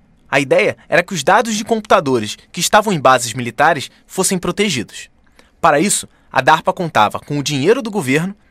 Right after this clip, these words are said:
e com o conhecimento dos universitários. Uma das universidades que mais auxiliou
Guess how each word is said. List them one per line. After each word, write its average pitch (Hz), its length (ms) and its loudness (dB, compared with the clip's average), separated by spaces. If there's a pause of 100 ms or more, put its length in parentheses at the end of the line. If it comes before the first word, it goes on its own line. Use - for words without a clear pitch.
(240)
e 165 60 -12
com 214 180 0
o 214 40 -2
conhecimento 214 680 0
dos 180 180 -8
universitários. 160 760 -4 (720)
Uma 202 160 4
das 220 140 2
universidades 196 640 2
que - 120 -8
mais 220 360 2
auxiliou 208 500 -2